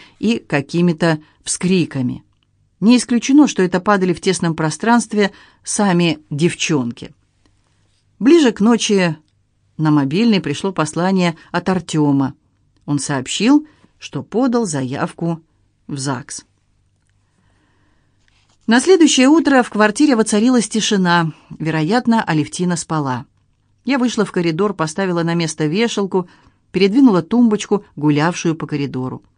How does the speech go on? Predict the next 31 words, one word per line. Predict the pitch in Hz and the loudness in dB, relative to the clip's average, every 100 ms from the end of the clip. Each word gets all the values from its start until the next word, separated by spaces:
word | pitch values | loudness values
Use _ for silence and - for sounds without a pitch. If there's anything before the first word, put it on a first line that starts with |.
| _ _ - | _ _ -4
Вся | 165 | -2
кухня | 165 - 165 | 0 -2 0
была | 147 151 | 0 0
заставлена | 151 160 190 185 175 160 | 0 -2 -2 -2 -2 -2
грязной | 175 180 175 | 0 0 -2
посудой, | 170 190 - 254 151 135 - - - | -2 -4 -2 0 0 -2 -6 -20 -8
которая | 240 302 240 | -4 0 2
лежала | 185 180 190 | 2 2 0
и | 175 | 2
на | 165 | 0
столе, | 151 156 151 214 226 | -2 -2 -2 0 0
и | |
в | 165 | 0
раковине, | 202 233 208 190 185 180 - | 0 0 0 -2 -2 -4 -8
и | - | 2
на | 262 254 | 4 4
подоконнике, | 170 160 214 247 233 220 202 190 _ _ _ | 0 -2 0 2 4 2 -2 -4 _ _ _
и | - | -2
даже | 175 180 175 | 0 2 2
на | 175 | 0
моём | 175 170 156 | 2 0 -2
крошечном | 196 226 190 - 190 | -4 -4 -6 -6 -4
столике | - - 165 170 165 | -4 -4 -2 -2 -2
в | 151 | -4
углу. | 135 135 135 135 _ _ _ _ - | -4 -2 -4 -6 _ _ _ _ -10
Вдоль | 147 170 | -2 0
стен | 156 - 254 | 0 -2 -2
стояла | 220 185 180 165 | 0 -2 -2 -2
батарея | 160 170 180 175 | -2 -2 0 -2
пустых | 165 160 190 165 | -4 -4 -4 -2
бутылок, | 170 170 160 151 | -4 -2 0 -2